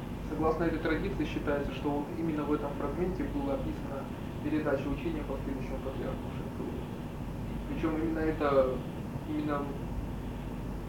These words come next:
в этом впервые официальная традиция, официальная традиция учения, она расходится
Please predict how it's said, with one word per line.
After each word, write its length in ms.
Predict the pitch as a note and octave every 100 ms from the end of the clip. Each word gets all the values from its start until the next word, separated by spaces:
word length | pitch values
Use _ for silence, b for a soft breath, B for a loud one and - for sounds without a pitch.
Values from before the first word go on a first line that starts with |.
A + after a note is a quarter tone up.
| - - - - - - - - - - - - - - - - - -
в 140 | - -
этом 260 | G3+ D#3+ - - - - - - - - -
впервые 580 | - E3 F3+ E3+ C#3+ C3 - - - -
официальная 640 | C3+ A#2+ - E3+ C#3+ C3
традиция, 600 | C#3 D3+ F#3 - B2+ - - - -
официальная 500 | - D3 E3 D#3+ C#3+
традиция 440 | C#3+ D3 D3+ C#3+ C3+
учения, 300 | F#3 F3+ C#3
она 260 | C#3 D#3+
расходится 680 | C#3+ - D3+ D#3 C#3 C3+ C3+